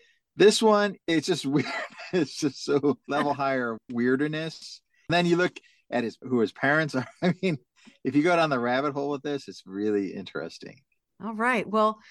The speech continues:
Speaker 2: you know, we're gonna keep on watching it. And, and I think my takeaway from this,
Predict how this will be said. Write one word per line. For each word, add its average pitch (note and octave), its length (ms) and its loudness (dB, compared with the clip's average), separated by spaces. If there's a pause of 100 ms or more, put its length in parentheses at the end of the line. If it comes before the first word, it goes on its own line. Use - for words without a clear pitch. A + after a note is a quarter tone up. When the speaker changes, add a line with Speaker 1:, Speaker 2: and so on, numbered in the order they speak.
(240)
Speaker 2:
you C4 140 -2
know, A3 160 2
we're A3 180 0
gonna A#3+ 180 2
keep D4 320 0
on C4+ 220 6
watching F3+ 420 2
it. C3 160 -4 (520)
And, A3+ 420 4
and A#3 140 2
I A3 100 4
think F4+ 340 0
my B3 280 4
takeaway E3+ 520 -2
from C#3+ 220 -10
this, A#2 320 -12